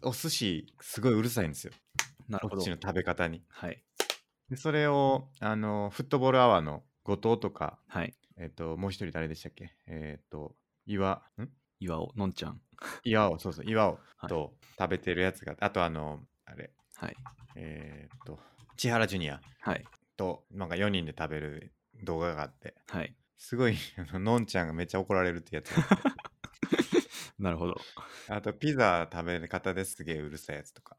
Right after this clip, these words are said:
Speaker 2: そんなピザって食べ方あるんすか？
Speaker 1: いや、なんか、すっごいうるさいんですよ。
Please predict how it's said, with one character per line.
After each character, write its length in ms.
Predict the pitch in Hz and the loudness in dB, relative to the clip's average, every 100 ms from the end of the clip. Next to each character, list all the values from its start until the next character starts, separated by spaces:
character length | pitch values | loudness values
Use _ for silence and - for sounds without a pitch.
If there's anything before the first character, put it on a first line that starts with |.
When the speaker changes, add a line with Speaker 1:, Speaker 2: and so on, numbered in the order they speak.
| _ _ - | _ _ 0
Speaker 2:
そ 140 | 165 | 4
ん 60 | 165 | 10
な 120 | 196 | 12
ピ 120 | 202 | 12
ザ 100 | 156 | 8
っ 60 | 135 | 8
て 120 | 113 | 4
食 180 | - 110 | 4 6
べ 60 | |
方 180 | 123 117 | 8 10
あ 60 | 113 | 10
る 60 | |
ん 40 | 87 | 8
す 80 | - | -2
か？ 180 | - - - - - - - | -8 -14 -16 -12 -12 -10 -2
Speaker 1:
い 40 | |
や、 120 | 101 | 2
な 80 | 101 | 2
ん 60 | - | 2
か、 100 | - | -4
す 240 | - 123 127 | -2 2 2
っ 40 | 120 | 6
ご 140 | 151 | 10
い 40 | 123 | 12
う 40 | |
る 80 | 120 | 10
さ 220 | - 87 | 8 4
い 140 | 78 - | 4 -4
ん 180 | 82 | -8
で 60 | 80 | -8
す 200 | - | -2
よ。 100 | - | 4